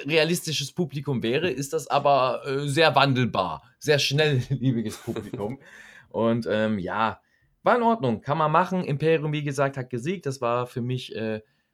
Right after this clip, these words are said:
ganz in Ordnung, dass sie die eben nicht verjobben. Ähm, man weiß nicht,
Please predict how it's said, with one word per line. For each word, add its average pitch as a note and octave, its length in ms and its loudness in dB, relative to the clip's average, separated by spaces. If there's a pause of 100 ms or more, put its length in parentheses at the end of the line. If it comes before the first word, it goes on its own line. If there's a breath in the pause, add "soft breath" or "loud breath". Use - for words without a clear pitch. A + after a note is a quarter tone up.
(120)
ganz C3+ 240 0
in D2+ 80 -8
Ordnung, D#3+ 400 0
dass C3 160 -2
sie A#2+ 220 -4
die A2 260 -6
eben A2 140 -4
nicht E3 220 -4
verjobben. C3 760 -4
Ähm, A2 500 -6 (160)
man - 180 -2
weiß C#3 340 0
nicht, D3+ 280 -8